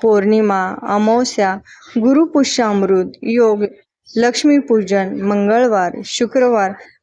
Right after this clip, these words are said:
या दिवशी शक्यतो करावी. कुंकुमार्चन करताना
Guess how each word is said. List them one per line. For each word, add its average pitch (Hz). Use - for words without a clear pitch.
या 240
दिवशी 254
शक्यतो 202
करावी. 208
कुंकुमार्चन 262
करताना 202